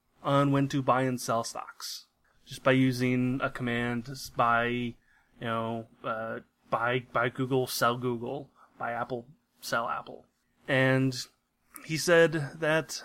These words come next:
um, once his, um, once th-, that, that money g-, gets down to, um, twenty-five thousand,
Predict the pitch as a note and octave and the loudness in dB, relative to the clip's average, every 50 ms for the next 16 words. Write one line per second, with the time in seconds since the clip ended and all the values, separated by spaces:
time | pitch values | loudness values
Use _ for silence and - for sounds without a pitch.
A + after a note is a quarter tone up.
0 | - A2+ C#3+ C#3 C#3 C#3 C3+ C#3 C#3 C#3 C3+ C3+ _ _ _ _ _ _ _ _ | -8 -4 0 0 2 2 0 0 -2 -4 -4 -8 _ _ _ _ _ _ _ _
1 | - E3 D#3 F3 G3 G3 F#3+ - - F#3+ F3+ E3+ D#3+ D#3 D3+ D3 - - - - | -10 -2 2 4 4 4 4 2 4 6 6 6 6 2 -2 -4 -4 -6 -6 -4
2 | - E3 D3+ D3 C#3+ C#3+ C#3+ D3 D3 C#3+ C3+ C3+ - _ _ _ _ - - - | 0 2 2 4 4 2 2 0 -2 -2 -4 -6 -12 _ _ _ _ -20 -12 -2
3 | D3+ F3 F#3+ F#3+ - - - - - F#3+ F3 D3 D3+ C#3+ D3 C#3+ C#3+ - - - | 2 4 4 4 4 0 -4 -2 2 2 4 6 6 6 6 6 2 -4 -10 -8
4 | - - C#3+ C3+ C3+ C3+ C3+ C#3 C#3 C#3 C3 C#3 B2+ C3+ D3 C#3 C3 - - A#2 | -4 0 0 2 4 4 4 4 4 2 2 2 0 0 0 -4 -6 -4 -2 0
5 | B2 A#2+ B2 B2 B2 B2+ B2 B2 A#2 - _ _ _ _ _ _ _ - - - | 2 4 4 4 2 2 0 -2 -4 -8 _ _ _ _ _ _ _ -14 -6 -2
6 | C3 A#2+ A#2+ A#2 A#2 A#2 A#2 A2+ - _ _ _ - A#2+ A2+ F#2 D#2 D2 - - | 0 0 0 0 0 -2 -4 -8 -10 _ _ _ -6 -6 -6 -6 -8 -10 -14 -16
7 | - A#2+ C#3 _ _ _ _ _ _ _ - - E3+ E3 D#3+ D3 D#3+ D#3+ D#3+ D3 | -18 -20 -20 _ _ _ _ _ _ _ -4 2 2 4 4 4 2 2 2 2
8 | D#3+ D#3 D#3+ E3 - - - D3 D3+ D#3 D3+ E3 E3 E3 | 2 2 2 2 0 -2 -2 0 0 2 2 0 -2 -2